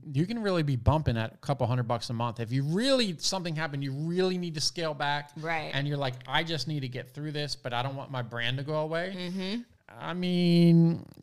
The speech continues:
Speaker 1: you keep your Shopify store up, keep your email service up, keep
Speaker 2: Definitely.
Speaker 1: your domain name registered.
Speaker 2: All that is probably, like, under a hundred dollar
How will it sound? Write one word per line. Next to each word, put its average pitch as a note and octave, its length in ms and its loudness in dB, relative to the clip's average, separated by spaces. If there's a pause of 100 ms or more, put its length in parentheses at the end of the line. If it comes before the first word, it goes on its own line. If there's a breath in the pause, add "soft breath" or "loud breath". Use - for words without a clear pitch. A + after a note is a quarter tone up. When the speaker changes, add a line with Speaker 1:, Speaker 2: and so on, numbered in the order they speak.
(140)
Speaker 1:
you - 120 -14 (180)
keep F3 180 -10
your D#3 80 -2
Shopify D#3+ 500 4
store D3+ 360 6
up, D3+ 320 4
keep B2 240 -4
your B2 100 -2
email D3 400 6
service D3 420 2
up, C#3+ 460 6
keep C#3+ 80 -10
Speaker 2:
Definitely. C#3 220 -2
Speaker 1:
your B2+ 80 6
domain C3+ 460 6
name D3 220 6
registered. D3 880 4
Speaker 2:
All A3+ 200 4
that G3+ 160 0
is F#3+ 100 -6
probably, E3 220 -4
like, D#3 200 -8
under D#3 340 -8
a C#3+ 40 -8
hundred D3+ 320 -8
dollar C#3 520 -8